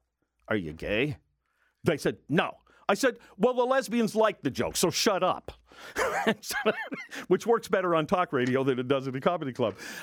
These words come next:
Uh, uh, hence the career. But here's my point. Well, why are they being offended on behalf of somebody else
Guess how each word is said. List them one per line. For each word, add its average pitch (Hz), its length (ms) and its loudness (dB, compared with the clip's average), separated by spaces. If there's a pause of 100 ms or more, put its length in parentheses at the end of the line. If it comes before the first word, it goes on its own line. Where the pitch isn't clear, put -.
(100)
Uh, 160 340 4 (100)
uh, 156 260 2
hence 156 280 0
the 143 120 0
career. 165 400 2 (260)
But 165 200 2
here's 220 240 0
my 202 100 4
point. 254 400 0 (440)
Well, 233 280 2 (1120)
why 185 300 2
are 262 100 2
they 254 160 2
being 214 200 2
offended 165 380 2
on 175 140 2
behalf 185 280 2
of 180 80 -8
somebody 202 300 2
else 208 220 2